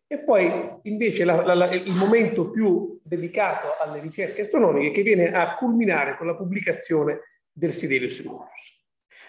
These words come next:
Questa interpretazione è del tutto, diciamo così, eh, fuorviante e certo,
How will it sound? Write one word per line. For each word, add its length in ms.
Questa 360
interpretazione 920
è 400
del 300
tutto, 880
diciamo 340
così, 420
eh, 560
fuorviante 1200
e 480
certo, 640